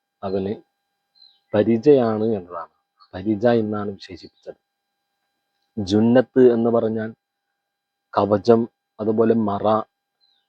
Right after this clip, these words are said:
പരിച, ഇങ്ങനെയൊക്കെ അർത്ഥമുണ്ട്. ആ സൗമു ജുന്നത്തും മിനന്നാർ എന്ന് ബുഖാരി, മുസ്ലിം റിപ്പോർട്ട് ചെയ്ത ഹദീസ് നമ്മൾ പരിചയപ്പെടുത്തുകയാണ്. എന്താണെന്ന് ചോദിച്ചാൽ, ഒരു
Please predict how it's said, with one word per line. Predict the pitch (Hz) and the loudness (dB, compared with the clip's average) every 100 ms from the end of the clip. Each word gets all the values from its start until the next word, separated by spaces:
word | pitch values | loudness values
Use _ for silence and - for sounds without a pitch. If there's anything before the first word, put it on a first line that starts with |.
| _ | _
പരിച, | 107 101 107 95 113 110 | 2 2 2 0 -2 -2
ഇങ്ങനെയൊക്കെ | 110 104 113 113 117 | -6 -8 -6 -4 -6
അർത്ഥമുണ്ട്. | 107 - 120 90 _ _ _ _ _ _ _ _ _ _ | -8 -4 -4 -4 _ _ _ _ _ _ _ _ _ _
ആ | 120 | -2
സൗമു | - - 117 120 131 147 127 139 151 _ _ _ _ _ _ | -2 4 4 6 4 4 2 0 -6 _ _ _ _ _ _
ജുന്നത്തും | 107 117 123 147 143 151 | -4 0 2 0 0 2
മിനന്നാർ | 135 123 110 98 95 - - _ _ _ _ - | 4 2 0 -2 -6 -8 -12 _ _ _ _ -8
എന്ന് | 113 120 - - _ _ _ _ _ - | -4 -2 -4 -10 _ _ _ _ _ -2
ബുഖാരി, | 113 143 151 151 | 2 6 6 4
മുസ്ലിം | 139 - - 131 120 | 0 -4 -2 -2 0
റിപ്പോർട്ട് | 107 - 120 127 | -2 -2 -2 -2
ചെയ്ത | 113 110 98 | -2 -2 -2
ഹദീസ് | - 92 107 101 110 | -8 -8 -8 -8 -10
നമ്മൾ | 104 117 | -10 -8
പരിചയപ്പെടുത്തുകയാണ്. | 113 110 123 107 95 - 85 82 _ _ _ _ _ _ - | -6 -4 -4 -4 -6 -12 -16 -16 _ _ _ _ _ _ -2
എന്താണെന്ന് | 120 139 131 | 2 4 4
ചോദിച്ചാൽ, | 127 - 107 85 - _ _ _ _ - _ _ _ - - | 2 0 -6 -6 -18 _ _ _ _ -20 _ _ _ -12 0
ഒരു | 117 | 2